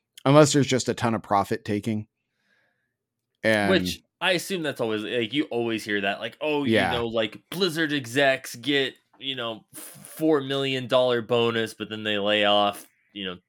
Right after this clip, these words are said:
Speaker 2: two hundred plus people. <laughs>
Speaker 1: But, I mean, we're legitimately in the,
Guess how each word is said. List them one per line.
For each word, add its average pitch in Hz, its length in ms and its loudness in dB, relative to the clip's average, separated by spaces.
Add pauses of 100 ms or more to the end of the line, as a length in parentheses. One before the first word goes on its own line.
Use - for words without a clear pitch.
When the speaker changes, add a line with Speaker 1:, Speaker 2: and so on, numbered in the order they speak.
(160)
Speaker 2:
two 107 320 -12
hundred 92 360 -10
plus 87 260 -10
people. 87 520 -16 (160)
<laughs> - 20 -16 (1200)
Speaker 1:
But, 151 100 2
I 165 60 4
mean, 156 180 2
we're 226 180 2
legitimately 127 720 0
in 87 120 -4
the, 73 260 -6